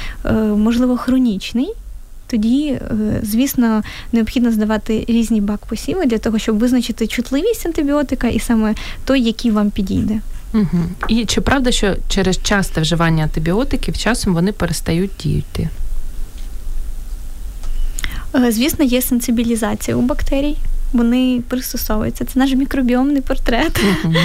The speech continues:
Speaker 1: <laughs> Це ті бактерії, які живуть в нашому організмі, і вони пристосовуються до навколишнього середовища, і антибіотики можуть не працювати.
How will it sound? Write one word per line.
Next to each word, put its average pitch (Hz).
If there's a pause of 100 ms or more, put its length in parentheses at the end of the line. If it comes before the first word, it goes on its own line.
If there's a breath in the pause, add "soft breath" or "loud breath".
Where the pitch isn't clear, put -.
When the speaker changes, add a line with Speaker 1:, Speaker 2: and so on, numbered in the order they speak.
(100)
Speaker 1:
<laughs> 392
Це 285
ті 311
бактерії, 277
які 262
живуть 254
в 247
нашому 247
організмі, 269 (100)
і 240
вони 233
пристосовуються 277
до 247
навколишнього 240
середовища, 240
і 233
антибіотики 233
можуть 226
не -
працювати. -